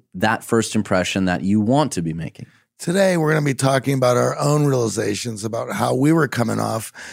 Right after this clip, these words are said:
Speaker 2: when we were gawky teenagers and we wanted to be seen as adults. And in my case, I wanted to be a rock star so bad.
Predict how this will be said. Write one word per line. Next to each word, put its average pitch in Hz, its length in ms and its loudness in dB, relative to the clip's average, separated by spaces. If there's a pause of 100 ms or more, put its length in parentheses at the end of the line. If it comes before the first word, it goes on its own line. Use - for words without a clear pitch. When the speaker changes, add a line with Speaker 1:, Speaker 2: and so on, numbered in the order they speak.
(220)
Speaker 2:
when 120 520 0
we 113 100 0
were 104 260 0
gawky 123 600 0
teenagers 107 600 0
and 110 80 0
we 104 120 -2
wanted 131 260 -2
to 127 80 -4
be 110 100 -2
seen 127 380 -4
as 104 160 -4
adults. 113 480 -2
And 113 100 -2
in 113 80 -2
my 170 240 2
case, 123 420 0 (460)
I 226 120 2
wanted 226 180 2
to 175 80 -2
be 156 120 0
a 123 100 4
rock 135 360 2
star 120 280 0
so 131 340 0
bad. 117 540 0